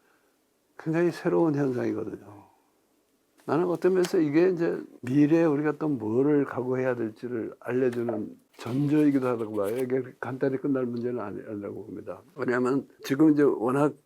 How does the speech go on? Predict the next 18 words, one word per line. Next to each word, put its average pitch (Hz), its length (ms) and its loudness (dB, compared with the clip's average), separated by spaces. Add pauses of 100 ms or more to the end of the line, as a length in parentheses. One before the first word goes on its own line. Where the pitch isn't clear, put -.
(120)
그 117 500 -2 (800)
규제 143 320 4
자체가 131 400 2
약해가지고 98 960 -4 (400)
벌칙도 120 640 -2
약하고 101 320 -6
그래서 104 500 -6 (440)
만든 143 420 6
사람을 151 1160 6
잡아내기가 143 500 4
쉽진 156 360 4
않지만, 143 360 2
그건 147 140 2
잡아내면 131 460 2
처벌을 127 480 2
조항이 117 320 0
있는데, 104 640 -2 (140)
가령 135 340 2